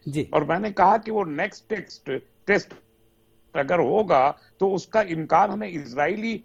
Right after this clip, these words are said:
Speaker 2: ہاؤس کے اندر دیکھنا، دیکھنا چاہیے۔ تو ایسے میں یہ جو پوری کی پوری سیاست ہے، یہ جو شطرنج ہے، جو بالکل صحیح لفظ استعمال کیا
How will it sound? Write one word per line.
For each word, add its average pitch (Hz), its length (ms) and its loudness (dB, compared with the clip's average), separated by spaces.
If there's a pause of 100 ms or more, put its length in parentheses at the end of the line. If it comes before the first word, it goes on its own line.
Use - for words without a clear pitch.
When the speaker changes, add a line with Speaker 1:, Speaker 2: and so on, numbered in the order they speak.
(200)
Speaker 2:
ہاؤس 170 280 2
کے 208 120 -2
اندر 175 240 0
دیکھنا، 143 320 -6 (160)
دیکھنا 139 360 -4 (280)
چاہیے۔ 139 340 2 (200)
تو 208 140 0
ایسے 170 340 0
میں 233 140 -2
یہ 214 160 -2
جو 226 100 -2
پوری 185 320 -4
کی 208 140 -6
پوری 196 340 2 (200)
سیاست 147 560 2
ہے، 160 100 -2
یہ 156 120 -4
جو 190 140 -6
شطرنج 196 560 -2
ہے، 147 160 2 (280)
جو 123 220 -4
بالکل 143 280 -4
صحیح 156 260 2
لفظ 185 180 4
استعمال 135 460 0
کیا 147 360 2